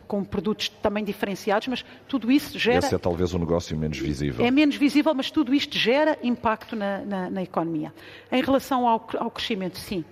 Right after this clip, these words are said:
Speaker 1: nós achamos que temos margem para crescer e vou, e vou-vos explicar porquê. Temos margem para crescer, eh, porque a nossa atividade está, eh, em, no tempo, está, a nossa época alta coincide à época baixa do turismo da Madeira. Portanto, estas questões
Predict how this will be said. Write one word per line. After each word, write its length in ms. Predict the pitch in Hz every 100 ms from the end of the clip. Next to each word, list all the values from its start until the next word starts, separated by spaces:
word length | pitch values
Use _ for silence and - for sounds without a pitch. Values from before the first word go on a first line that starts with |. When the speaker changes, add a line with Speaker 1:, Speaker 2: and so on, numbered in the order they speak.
| -
Speaker 1:
nós 180 | 208 208
achamos 280 | - 208
que 60 | -
temos 200 | 202 170
margem 340 | 190 180 196
para 140 | 170 -
crescer 420 | - - 202 233 - - - - -
e 160 | 214 196
vou, 200 | 226 208
e 180 | 226
vou-vos 260 | 175 220 -
explicar 380 | - - 196 196
porquê. 280 | - - 180
Temos 280 | - 226 185
margem 280 | 220 180 190
para 140 | 202
crescer, 440 | - - 214 208 - - - - - -
eh, 140 | 208
porque 280 | 208 233 -
a 20 |
nossa 280 | 233 294 -
atividade 680 | 226 226 175 208 196 175 175 - - - _ - -
está, 420 | - - 208 185 -
eh, 180 | 226 208 196 285 302 - _ _ -
em, 140 | 226 214 -
no 160 | 247 269
tempo, 560 | - 226 185 - 240 - -
está, 240 | - 220 214 - -
a 80 | 226
nossa 380 | 226 294 - 240
época 340 | 233 233 -
alta 320 | 196 185 185
coincide 380 | - 240 - 247
à 60 | 233
época 300 | 233 - 240
baixa 440 | 214 262 - 220
do 120 | 170
turismo 400 | 196 202 190 175
da 120 | 170 165
Madeira. 280 | 160 160
Portanto, 300 | 156 - 185
estas 240 | 277 - -
questões 560 | - - 247 202 180